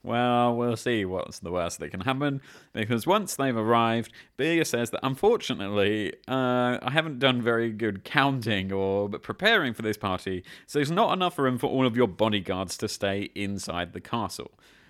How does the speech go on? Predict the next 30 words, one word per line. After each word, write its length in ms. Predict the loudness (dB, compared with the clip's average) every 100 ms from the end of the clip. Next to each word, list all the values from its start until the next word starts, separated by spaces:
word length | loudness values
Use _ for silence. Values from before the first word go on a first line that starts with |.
| -8
Because, 280 | 0 0
of 80 | 2
course, 360 | 4 4 4 2
uh, 220 | 4 4
Eric 300 | 2 2 0
and 100 | 0
Valdemar, 540 | 0 2 2 2 2 2
as 80 |
leaders 600 | 0 2 2 2 2 2 0
of 140 | -2
their 220 | -2 0
own 480 | 0 0 -2 -2 -4 -6
little 400 | -4 -2 -2 -8
countries, 640 | -6 -6 -4 -2 -2 -4 -12 -8
are 100 | -6 -6 -10
bringing 600 | -10 -4 4 4 6 4
an 120 | 4 2
entourage 640 | 0 0 -2 -6 -6 -6
of 180 | -8 -2
guards, 460 | 0 2 2 0 -4
soldiers, 640 | -2 -2 -2 -2 -2 -2
servants, 600 | -4 0 2 2 -2 -4
slaves, 640 | -8 -4 -2 -2 -2 -6 -8
and 240 | -8 -10
whatnot. 520 | -6 -6 -6 -14 -14 -20 -20 -8
They 120 | -4 -2
don't 160 | -2
travel 340 | 0 -2 -2 -2
lightly. 520 | -2 -2 -4 -14 -16 -18 _ _ _ -20 _ 0
But 280 | 0 0